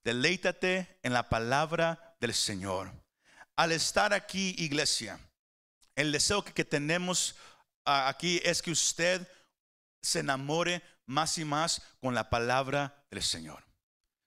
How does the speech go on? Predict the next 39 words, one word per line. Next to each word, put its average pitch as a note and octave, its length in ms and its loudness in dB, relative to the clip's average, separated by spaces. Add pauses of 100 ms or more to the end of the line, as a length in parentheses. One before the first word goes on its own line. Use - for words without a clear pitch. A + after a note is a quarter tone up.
(120)
Amén. C3+ 320 2
Es F3 140 0
por F#3 100 2
eso E3+ 160 -4
que D#3 140 2
el C3+ 180 -4
tema F3 220 -2
principal D#3 400 -2
es E3 180 0 (240)
deleítate D3+ 840 -2 (140)
en A2 100 -4
la G#2+ 140 -2
palabra. F#2+ 500 -6 (580)
Y F3 160 2
el, F3 180 0
y F3 100 -2
el D#3 240 -2
tema G#3 320 2
de E3+ 120 -2
hoy, D#3 460 -2 (340)
ah, C#3+ 160 2
una F3 200 0
vez F3+ 220 0
más, F3+ 260 0
le, E3 140 0
le, D#3+ 160 2
le D3 240 -4
puse F#3+ 260 -2
por D3+ 160 -4
título F#3 340 -4
solamente F3+ 720 0 (280)
la, D3 540 2
la C#3+ 360 0
letra C#3 680 -2
que D3 60 -2
está D#3+ 220 0
sobre D#3 280 -4
esa D#3 140 -4
sección, A#2+ 540 -6